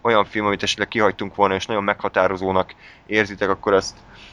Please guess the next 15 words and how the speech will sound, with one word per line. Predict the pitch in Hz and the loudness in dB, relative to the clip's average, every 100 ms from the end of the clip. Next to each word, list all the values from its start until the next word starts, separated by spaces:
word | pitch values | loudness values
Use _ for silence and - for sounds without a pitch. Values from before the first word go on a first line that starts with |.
| - | -8
ö, | 104 101 101 | 0 4 4
akkor | 104 - | 2 0
azt | 104 - | -2 0
küldjétek | 151 120 107 101 | 2 2 2 2
el | 104 | 2
a | |
túlnap | 98 117 101 107 | 2 0 -2 0
háromtizennégy | 98 98 95 95 98 95 | 0 0 -2 -4 -4 -4
kukac | 92 - 98 - | -6 -2 -2 -2
gmail | 101 107 98 | 0 4 4
pont | 98 95 | 2 -2
com-ra, | - 127 156 180 - _ - - - - | -2 2 4 2 -4 _ -20 -20 -20 -4
ö, | 107 104 101 | 4 6 6
vagy | 98 | 4
a, | 101 | 2